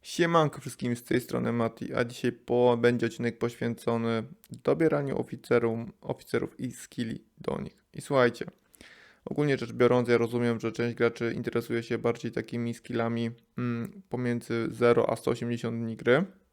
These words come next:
i na tym się bardziej chcę skupić, bo wydaje mi się, że powyżej stu osiemdziesięciu dni gracze są już dość mocno zaawansowani w tą grę i kumają w ogóle mechanizmy tej gry.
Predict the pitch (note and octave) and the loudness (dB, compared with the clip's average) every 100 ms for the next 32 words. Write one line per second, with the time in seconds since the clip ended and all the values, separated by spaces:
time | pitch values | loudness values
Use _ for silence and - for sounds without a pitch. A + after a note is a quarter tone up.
0 | _ - - _ _ D3+ C3+ C3 C3+ B2+ | _ -20 -20 _ _ -2 2 4 4 2
1 | A#2+ A#2 A#2 A#2+ - A#2 - A#2+ A#2 - | 2 4 2 -2 -4 -6 -6 -4 -4 2
2 | C3+ C3+ B2+ B2+ B2 B2 - A#2+ A2+ B2 | 2 4 2 4 4 2 -4 -4 -4 -2
3 | A#2+ A#2+ A#2+ A#2+ A#2+ A#2+ A#2+ - A#2 - | -2 -2 -6 -6 -6 -4 -6 -6 -8 -4
4 | A#2+ A2+ A#2 A#2 A#2 B2 A#2 A2+ - - | -4 0 0 0 -6 -6 -6 -6 -6 -2
5 | A#2+ - A#2+ A#2 A2+ A2+ A2+ A2+ - A2+ | -2 -2 -4 -2 -4 -2 -2 -4 -4 -4
6 | A#2 A#2 A2+ A2+ A2+ C3+ C3 B2+ A#2 B2 | -2 -4 -6 -8 -4 0 2 0 -2 -2
7 | A#2 A#2 A2+ A2 A#2 A#2+ A#2 - A#2 G#2+ | 0 0 -2 -4 -4 -2 -4 -4 -4 -6
8 | - - - - | -8 -8 -8 -10